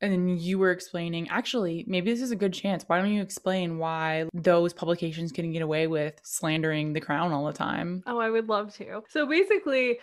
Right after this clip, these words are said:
Speaker 2: a lot of these companies are owned by conglomerates with a shit ton of money, especially in England, which is where, like, the Daily Mail and the Sun are based. The libel laws are so much stronger than they are here,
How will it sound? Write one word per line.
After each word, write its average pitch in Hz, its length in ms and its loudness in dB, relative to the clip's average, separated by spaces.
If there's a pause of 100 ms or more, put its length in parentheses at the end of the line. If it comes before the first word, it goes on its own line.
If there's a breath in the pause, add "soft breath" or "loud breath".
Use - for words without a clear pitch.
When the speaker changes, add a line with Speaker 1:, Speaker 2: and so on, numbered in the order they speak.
(140 loud breath)
Speaker 2:
a 262 140 2
lot 247 360 4
of 285 120 2
these 277 140 -2
companies 202 460 -2
are 196 220 0
owned 190 480 0
by 170 480 2
conglomerates 175 800 2
with 180 220 0
a 185 100 4
shit 277 340 4
ton 202 220 4
of 180 160 2
money, 135 560 0
especially 247 680 2
in 240 100 -2
England, 214 580 0 (140)
which 220 240 2
is 208 140 2
where, 190 160 4
like, 185 180 2
the 208 80 4
Daily 185 280 2
Mail 175 260 -2
and 175 100 -6
the 175 60 -6
Sun 175 200 -6
are 170 120 -4
based. 170 460 -10
The 220 120 4
libel 208 540 2
laws 262 500 2
are 196 320 0
so 190 280 -4
much 196 240 -6
stronger 185 600 -4
than 185 180 -2
they 175 120 -4
are 170 180 0
here, 202 560 -8